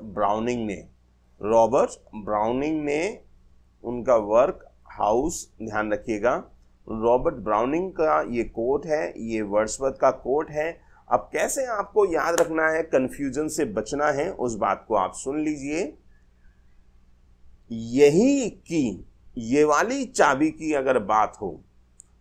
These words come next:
तो विलियम वर्ड्सवर्थ, ये वाली चाबी विलियम वर्ड्सवर्थ की है, और वो वाली, वही वाली चाबी जो है, वो रॉबर्ट ब्राउनिंग की है।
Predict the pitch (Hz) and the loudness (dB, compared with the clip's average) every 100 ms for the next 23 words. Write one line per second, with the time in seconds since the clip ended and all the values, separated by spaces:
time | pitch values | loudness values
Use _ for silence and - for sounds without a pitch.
0 | - 226 165 139 151 156 123 101 90 107 | 0 0 2 0 2 0 2 0 -2 -8
1 | 92 104 135 170 170 208 214 202 175 190 | -10 -2 2 4 4 2 -4 -2 0 0
2 | 226 190 143 147 131 107 113 113 143 156 | -4 -4 0 2 2 2 0 0 0 -2
3 | - 165 160 170 202 214 - - - - | -2 -6 0 0 0 -2 -10 -20 -20 2
4 | 190 214 180 127 202 220 175 160 214 202 | 6 8 6 4 6 6 6 4 -2 -6
5 | 117 135 190 285 226 202 202 180 156 143 | 0 2 4 6 4 4 0 0 0 0
6 | 135 123 120 120 143 190 - - 185 190 | -2 -2 0 0 0 -4 -12 -8 0 2
7 | 139 110 101 135 - 349 - - 120 113 | 6 4 4 0 -2 -8 -12 -20 -8 0
8 | 131 107 92 92 - 92 90 92 - | 2 2 -2 -8 -12 -12 -10 -12 -18